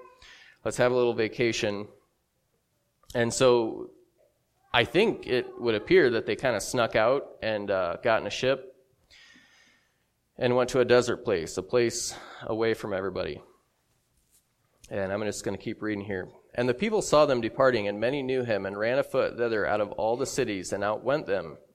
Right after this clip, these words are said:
and came together unto him. And Jesus, when he came out, saw much people, and was moved with compassion towards them, because they were as sheep, not having a shepherd.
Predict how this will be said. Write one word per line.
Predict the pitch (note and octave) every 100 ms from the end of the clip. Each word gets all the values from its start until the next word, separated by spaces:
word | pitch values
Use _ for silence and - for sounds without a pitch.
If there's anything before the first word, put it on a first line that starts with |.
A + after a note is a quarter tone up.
| -
and | A2
came | - C3+
together | C3 B2 A#2+ G#2+
unto | G2+ A#2 G#2
him. | G2+ G#2+ - _ - - - _
And | - B2+
Jesus, | F#3 F#3 B2 -
when | C3
he | C3
came | - C#3+ C3+
out, | C3+ G#2 F2+
saw | - A2+
much | A2 D3 -
people, | - D3+ F2+ F2
and | G2
was | G#2+ G#2+
moved | B2 D#3 C#3+
with | B2 -
compassion | A#2+ B2+ A#2+ - G2
towards | A#2+ A2 G2
them, | F#2 G2
because | F#2+ - A#2
they | A2+ B2+
were | A2
as | G2+
sheep, | - C3 E2+
not | G2+ G2+
having | A2+ G#2+ G2+
a |
shepherd. | - A2 - E2 -